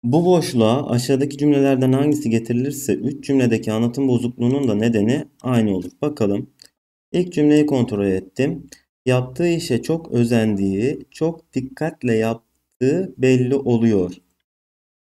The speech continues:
İkiye baktım. Herkes onun bu tavrına hayran olmuş, onu takdir etmişti şeklinde düzeltmem lazım. Bir nesne ekledim.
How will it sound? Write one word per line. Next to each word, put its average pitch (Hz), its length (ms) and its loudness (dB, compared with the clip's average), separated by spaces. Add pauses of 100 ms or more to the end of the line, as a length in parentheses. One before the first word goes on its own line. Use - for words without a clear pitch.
(100)
İkiye 135 340 -2
baktım. 131 480 -2
Herkes 175 520 -6
onun 156 300 -4
bu 165 120 -10
tavrına 123 840 -4
hayran 117 460 -2
olmuş, 160 640 -8 (600)
onu 160 580 -2 (320)
takdir 147 360 -2
etmişti 123 460 -4
şeklinde 98 460 -4
düzeltmem 113 580 -4
lazım. 143 600 -6 (680)
Bir 117 440 -2 (140)
nesne 107 540 -4
ekledim. 135 680 -4